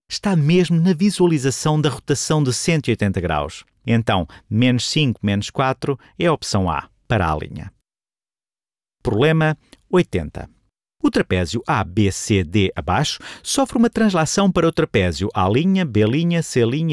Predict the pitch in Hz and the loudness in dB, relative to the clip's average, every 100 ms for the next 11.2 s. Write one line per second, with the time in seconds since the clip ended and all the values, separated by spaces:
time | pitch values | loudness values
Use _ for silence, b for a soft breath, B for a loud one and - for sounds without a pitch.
0 | 107 92 90 131 175 185 180 B B B | 0 0 0 2 2 0 -2 B B B
1 | - 277 240 - - 220 - - 185 156 | 0 2 2 -2 2 2 2 0 2 2
2 | 131 110 95 92 64 53 - _ _ _ | 0 0 0 -2 -4 -12 -14 _ _ _
3 | _ _ _ _ _ _ _ _ _ _ | _ _ _ _ _ _ _ _ _ _
4 | _ _ _ _ _ _ _ _ - 175 | _ _ _ _ _ _ _ _ -4 0
5 | 185 - 139 139 143 120 - 104 113 113 | 0 0 2 2 2 0 0 2 2 2
6 | 104 92 104 95 117 117 110 - - - | 0 0 0 2 2 0 -4 -6 -14 -12
7 | - - 170 95 76 - - _ _ _ | -6 2 2 2 -4 -8 -10 _ _ _
8 | _ _ B B B 220 147 67 - _ | _ _ B B B -2 0 -4 -8 _
9 | B B - 131 - 196 - 123 117 139 | B B 0 0 2 -2 0 2 2 0
10 | - - 120 101 101 95 - 95 85 80 | -8 -2 0 0 -2 -4 -2 -2 -2 -4
11 | - | -6